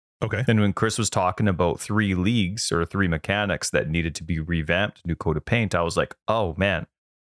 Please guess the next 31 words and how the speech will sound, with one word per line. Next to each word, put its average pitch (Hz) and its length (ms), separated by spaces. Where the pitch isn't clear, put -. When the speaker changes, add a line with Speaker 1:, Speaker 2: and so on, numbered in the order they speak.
Speaker 2:
I, 143 220
I 123 80
don't 170 140
think 311 120
this 202 100
is 147 100
something 151 280
I've 113 80
ever 113 200
actually 104 360
said, 107 280
but 90 80
it's 90 120
always 139 220
been 107 140
on 85 120
my 80 100
mind. 90 380
Why 117 200
the 139 100
Divine 131 300
Vessel? 120 360
Who 98 100
cares? - 460
If - 140
I've 95 200
beaten 120 240
the 101 80
boss, 107 380
let 110 160
that, 98 280